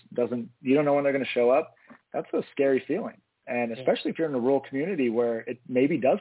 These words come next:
Speaker 1: take a little longer to get out there, but if you don't know if they're gonna come at all, like, y-, you know,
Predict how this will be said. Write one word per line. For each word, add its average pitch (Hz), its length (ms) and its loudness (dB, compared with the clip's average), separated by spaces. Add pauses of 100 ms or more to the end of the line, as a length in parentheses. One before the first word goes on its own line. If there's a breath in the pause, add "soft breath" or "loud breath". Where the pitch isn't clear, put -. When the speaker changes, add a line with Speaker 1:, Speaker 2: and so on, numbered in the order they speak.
Speaker 1:
take 131 180 -4
a - 40 -2
little 117 180 -2
longer 113 320 -4
to 107 80 -10
get 104 120 -4
out 147 220 0
there, 107 260 -4 (260)
but 123 100 2
if 113 120 -2
you 135 80 4
don't 214 120 2
know 147 100 0
if 127 60 0
they're 131 120 2
gonna 107 160 -6
come 135 220 -4
at 104 60 -10
all, 117 400 0
like, 135 200 -2 (320)
y-, 123 220 -16 (180)
you 139 140 -4
know, 113 220 -6